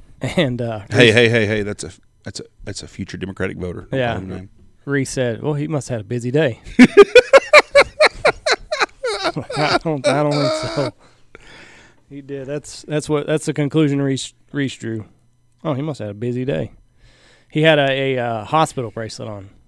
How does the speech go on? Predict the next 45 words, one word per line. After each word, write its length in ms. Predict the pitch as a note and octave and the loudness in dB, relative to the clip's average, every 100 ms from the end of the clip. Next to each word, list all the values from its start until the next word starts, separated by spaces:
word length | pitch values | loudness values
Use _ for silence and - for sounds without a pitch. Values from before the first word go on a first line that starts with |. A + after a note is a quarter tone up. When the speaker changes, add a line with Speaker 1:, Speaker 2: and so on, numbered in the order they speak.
| _ | _
Speaker 1:
so 80 | |
I 40 | A#2 | -8
don't 100 | A#2+ | -6
know 80 | B2 | -6
if 80 | |
he 60 | A2+ | -8
broke 340 | A2 B2+ C3 | -2 -2 0
out 200 | C3 C3 | -2 -2
or 100 | B2 | -2
they 120 | A2+ A2+ | -4 -6
let 160 | A#2+ | -6
him 100 | G#2 | -6
out. 180 | F#2+ G2 _ _ _ _ _ _ _ - - _ _ _ _ | -12 -16 _ _ _ _ _ _ _ -20 -20 _ _ _ _
Speaker 2:
That's 180 | A2+ B2 | -4 2
a 60 | A#2 | 4
rough 240 | G#2 A2 | 4 2
town. 400 | A2 A#2 A2+ F2+ - | 0 -2 -4 -6 -2
Speaker 1:
It 120 | C#3 | 0
is. 360 | C3+ B2 - _ _ _ _ _ _ | 2 -2 -4 _ _ _ _ _ _
Speaker 2:
Let 20 | |
me 60 | A#2+ | -6
tell 120 | C3+ | -2
you, 160 | A#2+ F#2+ - _ | -2 -4 -10 _
I, 220 | A2 C3 - | -8 -8 -6
New 280 | D#3 E3+ G3 | 4 6 8
Orleans, 360 | F3 E3 E3+ B2 | 8 6 2 0
there's 180 | A#2 | 0
no 140 | B2 C#3+ | 2 2
place 300 | - C3 A#2+ | 4 2 2
like 120 | G#2+ | -2
New 160 | - G2 | -4 -10
Orleans 360 | F#2+ F2 G2 E2+ | -10 -10 -12 -14
in 20 | |
the 80 | F2 | -14
United 280 | E2+ E2+ | -12 -12
States. 360 | F2+ - - - | -14 -14 -18 -18
It's, 280 | - - - _ _ - | -18 -18 -20 _ _ -18
it's 180 | - | -10
one 120 | B2 B2+ | -4 -2
of 60 | |
my 100 | A2+ | -2
favorite 360 | A2+ G2+ G#2 - | -2 -6 -6 -8
cities 300 | - A2 A2 | -8 -6 -8
in 40 | A2 | -8
America. 500 | A2 A2 - A#2 | -6 -8 -8 -10